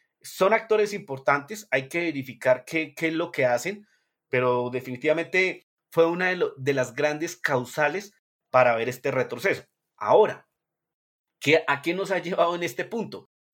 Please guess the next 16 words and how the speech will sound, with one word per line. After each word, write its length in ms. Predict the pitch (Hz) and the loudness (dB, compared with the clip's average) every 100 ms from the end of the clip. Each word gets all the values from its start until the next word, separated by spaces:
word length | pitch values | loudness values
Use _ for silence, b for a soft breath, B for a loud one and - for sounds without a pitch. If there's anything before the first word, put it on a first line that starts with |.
| _ | _
Bueno, 320 | 233 233 - _ _ _ _ | -2 -2 -8 _ _ _ _
pues 180 | 131 131 | 0 0
si 100 | 143 | -2
nosotros 340 | 135 139 214 | -4 -2 0
nos 140 | 190 | 2
vamos 240 | 143 147 190 | 2 2 2
a 80 | 151 | 0
métricas 540 | 143 165 - 143 - | 0 -4 -4 -6 -4
tan 240 | 131 113 | -6 -2
básicas 600 | 127 143 139 139 160 160 _ _ _ _ | 2 2 0 -6 -8 -8 _ _ _ _
como 200 | - 135 | -4 0
la 340 | 131 123 123 - | 6 6 6 2
cantidad 840 | 143 135 131 131 135 143 165 - 151 | 2 2 -2 0 4 6 4 2 -4
de, 640 | 185 190 185 175 156 - | 0 2 2 0 0 -4
de 180 | 123 131 | -2 0
direcciones 760 | 135 131 120 - 151 160 175 | 0 -2 -4 -6 -2 -2 -4